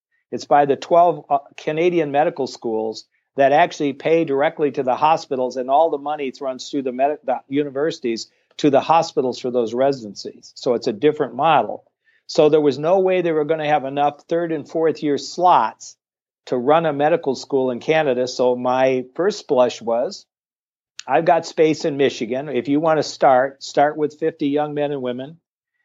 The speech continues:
and we'll put 'em there. You train 'em the first two years, and I'll help with that. And then I'll take 'em to Michigan for the third and fourth year clinical slots. And then you can decide what they wanna do." And though we started on that model,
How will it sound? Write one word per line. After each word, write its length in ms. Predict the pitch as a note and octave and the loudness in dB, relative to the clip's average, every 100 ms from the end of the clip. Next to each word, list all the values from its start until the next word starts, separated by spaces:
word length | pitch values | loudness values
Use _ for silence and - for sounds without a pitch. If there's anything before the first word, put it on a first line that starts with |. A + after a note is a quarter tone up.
| _ | _
and 160 | A#2 B2 | -4 2
we'll 140 | C#3+ | 0
put 220 | - E3+ | 4 2
'em 100 | E3 | 4
there. 220 | C3+ C3 | 4 2
You 180 | C#3+ D#3+ | 2 0
train 300 | D#3+ E3 E3 | 0 0 0
'em 100 | D3 | -2
the 80 | C3+ | -2
first 340 | C3+ E3+ - | 0 0 0
two 120 | - B2+ | 0 2
years, 320 | B2 D3+ C3+ | 4 2 0
and 100 | B2+ | 0
I'll 140 | B2+ | 2
help 240 | C3 D#3 D3+ | 4 2 0
with 140 | B2+ | 2
that. 280 | E3 C#3+ C3 | 4 4 2
And 100 | B2 | -6
then 160 | B2 | -2
I'll 180 | C#3 D#3 | 0 0
take 280 | D#3 E3 D#3 | 2 0 0
'em 120 | C#3 | -4
to 80 | C3+ | -6
Michigan 500 | C#3+ D#3 D3 C3 B2 | -4 -6 -2 -2 -2
for 160 | C#3+ B2 | -4 -6
the 100 | B2 | -6
third 300 | D3+ D3 C3+ | -2 -2 -2
and 160 | B2 | -6
fourth 280 | D3+ C3 B2 | -4 -4 -2
year 140 | C#3 | -4
clinical 440 | B2 E3 F3 D#3+ A#2 | -4 -4 -4 -4 -10
slots. 520 | - A#2+ A2+ - - _ _ _ _ - | -4 0 0 -2 -12 _ _ _ _ -4
And 120 | B2+ | 0
then 140 | C#3 | 2
you 140 | C#3+ E3+ | 2 0
can 140 | D3+ | 0
decide 400 | C3+ - D3 C3+ | -2 2 2 2
what 180 | C3 B2+ | 0 0
they 80 | C3 | 0
wanna 300 | B2+ C3 B2 | 0 0 0
do." 400 | B2 E3 A#2 - - | 2 2 0 -4 -12
And 180 | A2 A#2+ | -8 -4
though 100 | C#3 | 0
we 180 | F3 | 0
started 460 | G#3+ G#3+ A#3+ D4+ E3 | 0 2 2 2 -2
on 120 | A#2+ | -2
that 220 | A#2 A2 A2+ | -4 -6 -8
model, 400 | G#2 G2+ A#2+ | -12 -12 -18